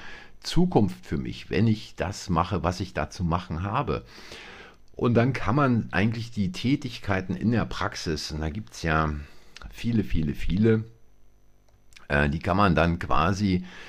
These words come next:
äh, entsprechend, äh, daneben stellen und dann diese Tätigkeiten auch bewerten lassen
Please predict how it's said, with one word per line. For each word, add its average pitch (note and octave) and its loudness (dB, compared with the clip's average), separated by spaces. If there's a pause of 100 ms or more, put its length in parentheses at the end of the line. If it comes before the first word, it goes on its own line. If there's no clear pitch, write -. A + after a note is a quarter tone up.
(320)
äh, E2 4
entsprechend, F2+ 0
äh, C#2+ 0
daneben F2 2
stellen G#2 4
und F2+ 0
dann F#2+ 2
diese F2+ -2
Tätigkeiten G2 -2
auch - -4
bewerten F#2 0
lassen F#2+ 0